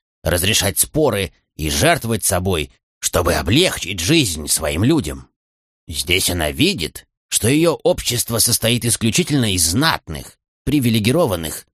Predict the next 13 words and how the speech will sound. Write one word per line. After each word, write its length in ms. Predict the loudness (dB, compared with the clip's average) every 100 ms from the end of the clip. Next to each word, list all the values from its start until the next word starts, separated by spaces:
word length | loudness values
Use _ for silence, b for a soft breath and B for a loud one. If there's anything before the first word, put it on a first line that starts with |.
| -6
богатых. 760 | -2 0 2 0 -2 -16 -20 _ _ _ _ _ _ _ _ _
Кетрикен 500 | -4 -2 -2 -2 -2
не 100 | -2
получает 500 | 0 0 2 2 2
удовольствия 600 | 0 0 0 0 0 0
от 100 | -2
вина 460 | -2 -2 0 -2 -6 _ _ -6
и 140 | -4
экзотической 680 | -2 -2 -2 0 0 0 0
пищи, 580 | 0 0 0 -2 -6 _ _ _ _
демонстрации 800 | -4 -2 0 0 0 -2 -2 -4
дорогих 460 | -2 -2 -2 -4 -6
тканей 560 | -4 0 2 0 -2